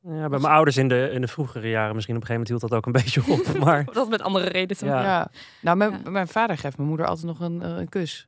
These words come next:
Speaker 2: Op de mond.
Speaker 3: Ja, nou, mijn moeder doet er wel eens gewoon door bang. Zo van, "Daar heb ik geen zin in." Dus
Speaker 2: <laughs>
Speaker 3: dat, dat, dat voorbeeld heb ik dan af en toe. Maar ja, wel gewoon, die, die kussen elkaar als ze weggaan of als ze thuiskomen, ja.
Speaker 1: Dat is wel heftig, hoor, want ik heb daar ook
Speaker 3: Ja, ik
Speaker 1: niet
Speaker 3: kan me
Speaker 1: echt
Speaker 3: helemaal
Speaker 1: hele goede
Speaker 3: voorstellen.
Speaker 1: herinneringen aan. Ik, ik vond dat,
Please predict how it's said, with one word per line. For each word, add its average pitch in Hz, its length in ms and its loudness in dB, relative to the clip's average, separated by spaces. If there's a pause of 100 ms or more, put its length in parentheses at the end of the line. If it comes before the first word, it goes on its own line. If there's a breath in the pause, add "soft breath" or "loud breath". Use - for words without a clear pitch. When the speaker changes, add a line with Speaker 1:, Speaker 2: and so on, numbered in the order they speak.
Speaker 2:
Op 190 100 -10
de 190 60 -4
mond. 165 420 -2
Speaker 3:
Ja, 190 280 2
nou, 170 240 6
mijn 170 120 -2
moeder 175 200 -2
doet 160 100 -12
er 165 60 -8
wel 170 100 2
eens 170 140 -6
gewoon 170 200 -8
door 160 100 -12
bang. 170 280 -14
Zo 165 100 -20 (100)
van, - 80 -20 (200)
"Daar - 160 -6
heb 160 100 2
ik 147 100 -2
geen 156 160 0
zin 190 100 6
in." 185 60 -4
Dus 190 180 0
Speaker 2:
<laughs> - 260 -4 (120)
Speaker 3:
dat, 165 120 -6
dat, 160 140 -6
dat 190 160 -4
voorbeeld 202 460 2
heb 214 200 4
ik 214 140 2
dan 220 160 2
af 208 120 0
en 202 60 -12
toe. 233 120 0
Maar 202 200 4 (440 loud breath)
ja, 247 120 4
wel 190 180 6
gewoon, 160 400 2
die, - 380 -6
die 175 240 -6
kussen 165 260 -2
elkaar 175 240 0
als 180 120 0
ze 180 80 -8
weggaan 185 360 -2
of 185 120 -6
als 190 120 -4
ze - 80 -16
thuiskomen, 170 600 -2
ja. 170 60 -4
Speaker 1:
Dat 185 80 -4
is 170 140 -4
wel 170 60 6
heftig, 160 320 0
hoor, 120 160 2
want 143 120 -4
ik 143 120 -6
heb 135 140 0
daar 127 140 2
ook - 60 -2
Speaker 3:
Ja, 269 60 -4
ik 160 100 -2
Speaker 1:
niet 156 100 2
Speaker 3:
kan 175 80 0
me 143 60 0
Speaker 1:
echt - 100 -2
Speaker 3:
helemaal 147 200 2
Speaker 1:
hele - 100 0
goede 160 160 2
Speaker 3:
voorstellen. 147 280 2
Speaker 1:
herinneringen 139 400 0
aan. 135 340 0
Ik, 107 180 -6
ik - 140 -6
vond 147 180 -2
dat, 127 100 0